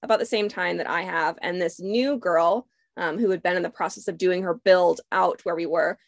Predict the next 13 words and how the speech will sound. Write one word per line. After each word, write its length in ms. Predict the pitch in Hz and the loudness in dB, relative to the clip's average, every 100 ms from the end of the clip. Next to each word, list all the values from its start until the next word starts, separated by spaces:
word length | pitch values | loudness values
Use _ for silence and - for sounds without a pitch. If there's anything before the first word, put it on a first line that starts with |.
| _ | _
she 180 | - 226 | -10 -10
came 260 | - 196 196 | -6 -6 -2
up 300 | 233 233 - | 2 2 0
and 160 | 233 - | -8 -8
she's 240 | - 208 | -10 -2
like, 180 | 202 - | -2 0
"Can 180 | 247 240 | 0 2
y'all 260 | 254 269 | 4 2
come 560 | 277 - 262 247 247 269 _ _ _ _ _ - | 0 -2 0 2 0 -2 _ _ _ _ _ -8
look 180 | 220 226 | -6 -4
at 80 | - | -4
my 120 | 208 | -6
floor? 760 | - - 311 330 233 220 214 | -8 -2 4 6 8 8 6